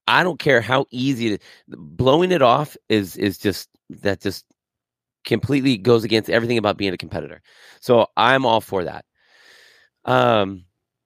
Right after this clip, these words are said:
what I think happens at that point, though, or what I could see happening is the vast majority,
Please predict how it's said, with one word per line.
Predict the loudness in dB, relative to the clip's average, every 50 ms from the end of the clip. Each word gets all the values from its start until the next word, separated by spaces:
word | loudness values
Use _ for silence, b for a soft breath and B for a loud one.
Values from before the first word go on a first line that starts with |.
| _ _ _ _ _ _ _ _ _ _ _ _ _ _ _ _ _ _ _ _ _ -14
what | -10 -4 2 2 4 6
I | 4 4
think | 2 0 -2 -2 -2 -2
happens | -4 -2 -2 -2 0 0 -4 -4 -4 -4
at | -2 0
that | 0 0 0 _
point, | -2 -2 0 0 0 -2
though, | -2 0 0 0 2
or | 2 0
what | 2 2 2 2
I | 2
could | 0 -2 -8 -12
see | -10 -8 -8 -6
happening | -4 -4 -6 -6 _ -10 -12 -12 -12 -8
is | -4 0 0 0 2 0 0 -2 -4 -6 -10 -18 _ _ _ _ _ _ _ _ _ _ _ _ _ _ _ _ _ _ _ _ _ _ _ _ _ _ _ _ _
the | -18 -14 -6 -4 -4
vast | -4 2 2 2 4 4 0 -2 -4
majority, | -8 -8 -4 0 2 4 4 4 2 2 0 -2 -6